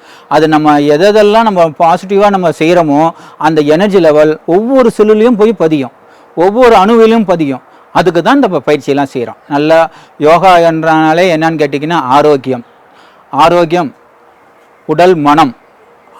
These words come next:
ஆன்மா, இது மூணையும் திருப்திப்படுத்தக்கூடியது. உடம்பு ஆரோக்கியத்தை வலுப்படுத்தக்கூடியது. எல்லா உச்சந்தலையிலேருந்து உள்ளங்கால் வரைக்கும் ஆரோக்கியத்தை அளிக்கக்கூடியது. ஓகே, அடுத்தது ரிலாக்ஸ்,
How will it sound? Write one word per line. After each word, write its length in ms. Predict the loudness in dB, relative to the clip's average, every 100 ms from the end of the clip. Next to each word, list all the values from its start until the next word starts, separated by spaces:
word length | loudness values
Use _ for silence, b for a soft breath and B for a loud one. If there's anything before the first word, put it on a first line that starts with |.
| -2
ஆன்மா, 240 | -2 -4 -6 -6
இது 100 | -4
மூணையும் 500 | -2 -2 -2 0 0 -2 b b b _ -4
திருப்திப்படுத்தக்கூடியது. 960 | -4 -2 -2 -2 -2 -2 -2 -2 -4 -10 _ -6 -4
உடம்பு 240 | 0 0 2
ஆரோக்கியத்தை 400 | 2 0 -2 -2 0
வலுப்படுத்தக்கூடியது. 840 | 0 0 -2 -4 -4 -4 -4 -6 -12 -6 -4
எல்லா 300 | -2 0 0 -2
உச்சந்தலையிலேருந்து 640 | -4 -2 0 0 -2 -2
உள்ளங்கால் 380 | 0 0 0 0
வரைக்கும் 320 | -2 -4 -6 -2 0
ஆரோக்கியத்தை 380 | 0 -2 -2 -4
அளிக்கக்கூடியது. 540 | -4 -8 -10 -14 -14 -20 b b b b -4 -2
ஓகே, 220 | 0 -2 -2 b b -4
அடுத்தது 260 | -2 -2 0
ரிலாக்ஸ், 340 | 0 0 -2